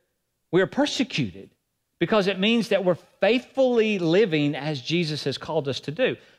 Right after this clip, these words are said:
But while we find ourselves, First Peter four sixteen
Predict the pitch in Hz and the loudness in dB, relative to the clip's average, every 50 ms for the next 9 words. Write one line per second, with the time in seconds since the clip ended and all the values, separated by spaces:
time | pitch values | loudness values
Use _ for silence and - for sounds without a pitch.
0 | _ _ 175 185 190 175 185 233 262 269 262 247 220 190 - 262 285 302 302 254 | _ _ 0 0 0 2 2 2 4 4 4 4 2 2 2 2 2 2 4 2
1 | 226 190 - - 185 180 185 185 - - - - 240 262 240 - - 240 240 214 | 2 0 2 2 2 2 2 0 -2 -8 -2 2 2 2 2 2 0 2 2 2
2 | 208 - - 240 247 220 - - 220 - - - - 233 220 180 147 131 131 | 2 4 4 4 4 4 2 0 0 -2 -2 -2 -2 0 0 0 0 -2 -4